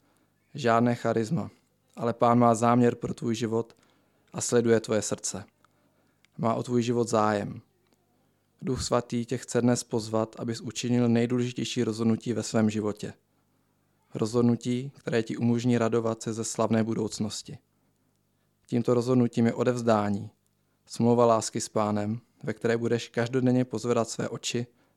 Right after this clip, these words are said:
a hledat ho. Duch Svatý si přeje uhasit tvou vnitřní žízeň a dovést tě dál ke slavné dimenzi, kde můžeš mluvit s Bohem, jako to dělal Mojžíš, tváří v tvář.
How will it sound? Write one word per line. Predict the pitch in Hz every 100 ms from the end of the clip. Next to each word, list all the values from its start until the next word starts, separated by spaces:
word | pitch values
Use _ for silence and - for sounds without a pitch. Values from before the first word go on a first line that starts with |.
| _ -
a | 107
hledat | 107 107 107
ho. | 98 95 _ _ _ _ _ _ _ _ _ _ _ _ _
Duch | 127 -
Svatý | 123 117 123
si | 123
přeje | 120 127
uhasit | 123 120 113 123
tvou | - 123
vnitřní | 113 117 - 127 120
žízeň | 110 107 107 110 127 _ _ _ _ _ -
a | 113
dovést | 113 113 113 -
tě | 113
dál | 113 110 110
ke | 117 107
slavné | - 113 117 113
dimenzi, | 110 110 107 104 110 - _ _ _ _ _
kde | - 117
můžeš | 113 120
mluvit | 120 113 110
s |
Bohem, | 107 113 110 107 120 _ -
jako | 107 107
to | 113
dělal | 110 110
Mojžíš, | 110 104 98 - - - _ _ _ _ _ _
tváří | _ 110 104 107
v | 104
tvář. | - 92 92 -